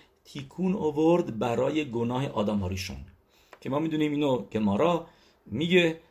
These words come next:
به صورت رمز، همه این موضوع رو تو دو تا کلمه می‌نویسه،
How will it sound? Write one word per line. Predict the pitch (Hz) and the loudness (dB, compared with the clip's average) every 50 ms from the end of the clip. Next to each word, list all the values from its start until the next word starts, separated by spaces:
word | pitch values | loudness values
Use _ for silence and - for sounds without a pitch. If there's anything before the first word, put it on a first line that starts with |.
| _ - | _ -12
به | - | -10
صورت | 101 - - 120 117 117 - - | -8 -4 0 0 2 2 0 -2
رمز، | 101 104 135 156 156 160 156 - - - - | -2 -2 0 0 0 -2 -4 -6 -10 -14 -12
همه | 110 120 135 131 | -10 -10 -8 -6
این | 127 123 120 | -6 -6 -6
موضوع | 117 110 104 104 120 120 | -6 -6 -4 -4 -4 -4
رو | 107 113 | -4 -4
تو | 101 - 110 104 | -6 -6 -8 -8
دو | 110 131 | -6 -4
تا | 127 - 120 | -4 -4 -6
کلمه | 104 - 110 104 104 104 117 | -6 -6 -4 -4 -2 -2 -2
می‌نویسه، | 135 151 170 175 160 156 - - 151 151 147 | -2 -2 -2 -2 -2 -2 0 2 4 4 2